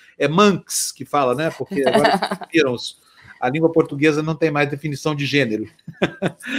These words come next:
Speaker 1: Então, você que tá aí na sua casa, já tá bem informado, faça agora a aula da Jéssica, porque a aula dela é muito boa. Quero agradecer a audiência no Jornal de hoje, já pedindo pra vocês divulgarem a nossa existência por aí, porque sabe como é que é, né? Canal novo demora até as pessoas descobrirem a gente.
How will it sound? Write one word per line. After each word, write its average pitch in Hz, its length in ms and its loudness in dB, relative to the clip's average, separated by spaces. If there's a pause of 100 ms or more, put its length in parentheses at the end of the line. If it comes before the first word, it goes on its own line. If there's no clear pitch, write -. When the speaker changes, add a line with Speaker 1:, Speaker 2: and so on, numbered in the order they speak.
(260)
Speaker 1:
Então, 170 360 2
você 165 380 2
que 165 100 -14
tá 156 160 0
aí 139 140 2
na 139 80 -4
sua 131 180 -2
casa, 143 300 -2
já 156 180 2
tá 151 180 2
bem 143 160 0
informado, 160 540 0
faça 156 320 -2
agora 139 240 2
a 135 40 4
aula 135 160 2
da 131 140 0
Jéssica, 143 460 -2
porque 139 320 -6
a 123 120 -2
aula 131 200 0
dela 131 180 0
é 127 40 4
muito 165 360 2
boa. 170 440 8 (720)
Quero 165 200 4
agradecer 151 580 2
a 143 40 6
audiência 135 440 0
no 135 120 -8
Jornal 131 400 0
de 123 120 -4
hoje, 180 460 2
já 160 180 0
pedindo 151 320 -8
pra 139 120 -2
vocês 135 360 -2
divulgarem 139 480 -2
a 127 40 -2
nossa 123 240 -6
existência 131 380 -6
por 127 180 -4
aí, 147 140 4
porque 147 400 -4
sabe 123 220 -6
como 143 120 -10
é 151 40 -8
que 147 120 -4
é, 131 60 0
né? 117 100 -4
Canal 127 360 -4
novo 135 240 2
demora 220 680 6
até 180 120 2
as 170 120 6
pessoas 147 320 0
descobrirem 139 400 0
a 127 60 -4
gente. 156 380 -2